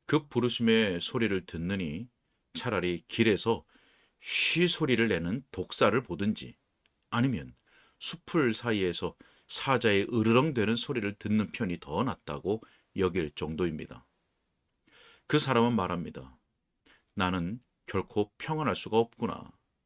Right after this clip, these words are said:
나는 다른 사람들이 오락과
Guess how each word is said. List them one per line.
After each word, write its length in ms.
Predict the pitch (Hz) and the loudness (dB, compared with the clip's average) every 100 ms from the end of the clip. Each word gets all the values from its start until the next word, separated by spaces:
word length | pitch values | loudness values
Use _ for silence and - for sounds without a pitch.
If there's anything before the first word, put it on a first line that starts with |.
| _ _ _ - - _ | _ _ _ -20 -20 _
나는 540 | 110 92 117 90 76 - _ | 0 2 2 0 -4 -14 _
다른 280 | - 90 113 | -6 0 0
사람들이 640 | 143 120 113 98 95 71 95 _ _ | 0 -2 0 0 -4 -6 -12 _ _
오락과 720 | - 98 98 - 107 98 73 | 0 2 0 0 2 2 2